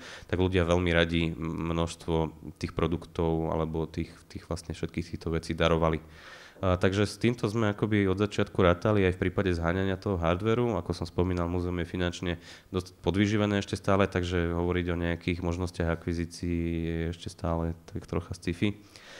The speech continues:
A, ale tým, že to vlastne pre Maroša fungovalo už dávno predtým a funguje to doteraz a chudák sa ani nemôže poriadne porozprávať s ľuďmi, lebo každých dvadsaťpäť minút mu niekto volá z opačnej strany Slovenska, že mu chce darovať nejaký hrnček alebo fén, tak, e, sme si povedali, že to vyskúšame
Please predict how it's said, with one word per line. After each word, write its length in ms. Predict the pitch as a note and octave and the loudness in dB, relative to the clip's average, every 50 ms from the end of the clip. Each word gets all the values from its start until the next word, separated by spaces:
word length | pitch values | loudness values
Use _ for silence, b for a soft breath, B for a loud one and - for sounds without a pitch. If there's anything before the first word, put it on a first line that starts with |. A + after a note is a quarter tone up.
| B B B B F#2+ | B B B B 0
A, 240 | F#2 F2+ F2+ - F#2 | 2 2 4 4 4
ale 160 | G2+ A2 - | 4 2 2
tým, 160 | - C#3 C#3 | 2 -2 0
že 160 | B2+ C3+ B2 | 0 -4 -2
to 80 | - B2+ | -2 -2
vlastne 400 | A2 G#2+ G#2+ - - B2 A2 G2+ | 0 0 -2 -2 -2 -6 -6 -6
pre 240 | - - G2+ G2+ A2 | -4 -2 -2 0 2
Maroša 320 | G#2+ G2+ G2+ - - F#2+ | 2 2 0 0 -2 -6
fungovalo 640 | - - G2+ G2 G#2 G2+ G2 G2 F#2+ F#2+ F#2+ F#2 F#2 | -4 -2 -2 0 0 2 2 2 4 4 2 2 0
už 80 | F2 | -2
dávno 320 | F2 F2 E2+ F#2 G2 F2+ - | 0 0 0 0 0 -2 0
predtým 640 | F#2 F2 E2+ - - F#2+ F#2+ F#2+ F#2+ F#2+ F#2+ F2+ F2 | -2 -2 -2 -2 -2 -2 -2 -2 -2 -2 -4 -4 -4
a 80 | E2+ | -4
funguje 320 | - F#2+ F2+ F2 F#2+ F2+ F2+ | -4 -4 0 2 2 2 2
to 80 | - | 0
doteraz 560 | F2+ E2+ E2 - - F#2+ F2+ F2+ F#2 F#2 F2+ | 0 -2 -2 -2 0 0 2 4 2 2 2
a 400 | F#2 F2 F2 E2+ E2 D#2+ E2 D#2+ - - | 0 0 0 0 0 0 -2 -4 -6 -6
chudák 240 | - F2+ F2+ E2+ - | -4 -2 -2 -2 -2
sa 160 | - F#2+ F2 | -2 -2 -2
ani 80 | F2+ F2+ | 0 0
nemôže 320 | F2 F2 F#2 F2 F2+ F2+ | -2 -2 -2 -4 -4 -6
poriadne 320 | - F2+ F2+ F2 F2 F#2 | -4 -2 -2 0 -2 -2
porozprávať 560 | F2 - F2+ F2 F2 - - F#2 F2+ F2+ E2+ F2 | -4 -2 -2 -2 -2 -2 0 2 2 2 2 2
s 40 | F2 | -2
ľuďmi, 240 | F2 F2 F#2 F2+ F2 | -2 0 0 0 0
lebo 160 | F2 F2 F2 | 0 -2 -4
každých 400 | F2 - F2+ F2+ F2 F2+ F2+ E2+ - - - - - | -2 -2 -2 -2 0 -2 -2 -4 -4 -14 -20 -18 -10
dvadsaťpäť 480 | - E2+ E2+ E2+ - F#2+ F2 - G2+ F2 | -4 -2 -2 -2 -2 -4 -4 -2 -2 -2
minút 320 | F2+ F2+ F2+ F2+ E2+ - | -2 -2 -2 -2 -4 -4
mu 160 | F#2 F2 F2 | -4 -2 -2
niekto 320 | F2 F2 E2+ F2 F2 F#2 E2+ | -2 -2 -2 -2 -2 -2 -2
volá 400 | E2+ E2+ F2 F2 F2+ F2+ F2 F2 | 0 2 4 4 4 4 4 2
z 80 | F2 | 0
opačnej 320 | E2+ E2 F2 - - F2+ F2 | -2 -4 -4 -6 -6 -10 -8
strany 240 | - - F2 F2 | -4 -2 -2 -2
Slovenska, 480 | E2+ - F2 E2+ E2+ F2+ F2 - - F2 | -2 -4 -4 -2 -2 -4 -4 -4 -6 -4
že 80 | F2 E2+ | -4 -4
mu 80 | E2+ | -6
chce 160 | E2+ - - | -6 -6 -4
darovať 400 | F2 E2+ E2+ F2 F2 F2+ E2+ F2 | 0 2 2 4 4 2 2 2
nejaký 240 | F2 F2+ F2 - F#2 | 0 -2 2 2 4
hrnček 320 | F2+ F2 E2+ - - F#2+ F#2 F#2 | 4 4 2 0 -2 -2 0 2
alebo 160 | F2+ F2 F#2 | 0 2 0
fén, 320 | F2 - - F2 F2 G2 G2+ - B B B B B B B B B B B B B | -2 0 2 2 2 2 0 -4 B B B B B B B B B B B B B
tak, 320 | - - F#2+ F2+ F#2 - - | 2 4 4 4 4 2 2
e, 320 | G2 F2+ F2 F2+ F2+ F2+ | 4 6 6 6 6 4
sme 260 | F2 F#2 F2+ F2+ F#2 | 4 2 2 2 2
si 140 | F2+ - G#2 | 2 2 0
povedali, 400 | F2 - F#2 F#2 F#2 F#2+ F#2+ F#2 | 2 4 4 6 6 6 4 4
že 80 | F#2 F#2 | 2 2
to 160 | - F#2+ F2+ | 0 2 0
vyskúšame 420 | F2+ - - G2 - - F2+ F2 | 0 0 -2 -6 -4 -2 -2 -2